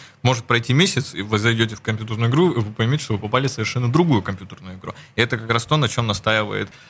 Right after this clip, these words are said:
э, Томас Бах. Он говорит, что: "А вы мне дади-, дадите гарантию, что, вот, допустим, я сейчас Доту включу,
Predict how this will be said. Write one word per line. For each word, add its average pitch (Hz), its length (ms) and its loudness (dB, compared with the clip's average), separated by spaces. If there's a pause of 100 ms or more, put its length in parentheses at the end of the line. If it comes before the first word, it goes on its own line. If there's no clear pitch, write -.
(120)
э, 95 220 2
Томас 113 240 0
Бах. 147 220 2
Он 104 100 -2
говорит, 110 240 2
что: - 140 -2
"А - 120 -2
вы 101 120 2
мне 120 140 2
дади-, 143 360 -2
дадите 139 380 -2
гарантию, 101 340 0
что, - 140 -12
вот, 95 100 -6
допустим, 101 380 -8
я 101 60 -2
сейчас 98 180 -4
Доту 117 240 -4
включу, 190 460 0